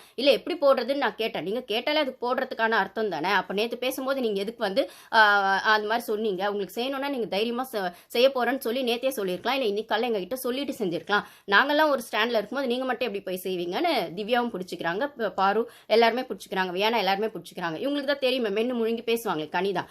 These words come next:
"இல்ல, இல்ல, நேத்து சொல்லும் போது எனக்கு அது நேத்து எடுத்த ஸ்டாண்டு, இன்னைக்கு காலைல நான் ஸ்டாண்டு மாத்திட்டேனா?" "நீங்க மாத்துங்க, மாத்தாதீங்க." அது, அது திவ்யா கொஞ்சம் கேட்பாங்க. திவ்யா என்னன்னா ஆரம்பிச்சு விட்டுருவாங்க,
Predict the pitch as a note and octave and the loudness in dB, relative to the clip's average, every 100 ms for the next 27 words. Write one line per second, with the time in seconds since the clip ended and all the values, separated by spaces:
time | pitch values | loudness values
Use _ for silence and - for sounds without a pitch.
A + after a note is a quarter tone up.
0 | - - G#3 E4+ D#4+ F#3+ - E3 F#3+ C#4 | -14 -8 0 2 2 0 -4 -4 -2 0
1 | G4 E4+ A#3 G3+ F3 C4 D4+ D4 D#4+ D#4 | 2 2 2 0 0 0 2 2 2 -2
2 | G#3 E3+ A#3 A#3 C#4 D4 E4+ B3+ - A3 | -4 -4 -2 -4 2 2 2 -2 -2 0
3 | A3+ G3+ G3 F#3 F3 G3+ G#3 - - F3+ | 0 0 0 -2 0 0 0 -6 -6 -4
4 | E3+ E3+ F#3+ - G3 C4 A3 G#3+ G#3 G3 | -2 2 0 0 -2 2 2 2 0 0
5 | B3 G#3 A#3 B3 A#3+ C#4 B3 F#3 F#3 G#3 | 0 2 0 -2 0 0 0 -4 -4 -2
6 | G3 F3 G#3+ D4 C4+ C#4 A3+ C#4 C4 - | -2 -2 0 2 2 4 4 2 0 -8
7 | B3+ C4+ B3 E3+ | -10 -2 0 2